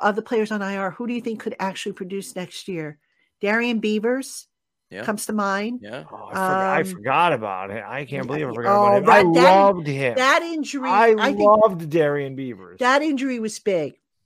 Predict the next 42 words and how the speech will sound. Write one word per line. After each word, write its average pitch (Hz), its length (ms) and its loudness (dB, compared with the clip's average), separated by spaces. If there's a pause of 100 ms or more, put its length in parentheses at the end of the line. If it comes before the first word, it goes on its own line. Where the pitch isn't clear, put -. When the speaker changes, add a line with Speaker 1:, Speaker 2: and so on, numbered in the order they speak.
(240)
Speaker 1:
Let's, 214 280 -12
let's, - 800 -10
let's 226 320 -10
admit 220 280 -6
it. 156 80 -6
I 175 80 -8
mean, 185 280 -12 (140)
Speaker 2:
He 202 80 -4
looked 240 160 -2
great 165 220 -4
in 127 60 -20
training 139 260 -6
camp. - 180 -12
Speaker 1:
he - 200 2
Speaker 3:
He's 226 240 0
Speaker 1:
looked 196 160 2
Speaker 3:
a, 220 40 0
Speaker 1:
great 240 160 2
Speaker 3:
he's 214 100 0
Speaker 1:
in 196 60 -4
Speaker 3:
just 233 140 0
Speaker 1:
camp. 226 260 -6
Speaker 3:
a 160 100 -2 (320)
football. 170 340 0
That 208 200 2
guy's 196 200 2
a 160 60 0
football. 147 340 -4
But 165 100 -4
you 226 60 4
know 269 60 8
how 277 100 6
John 214 260 2
Madden 190 240 2
used 147 100 -6
to - 40 -16
say, 170 160 0
"That 190 140 4
guy's 175 220 2
a 143 40 -4
football 117 340 -4
player." 101 360 -12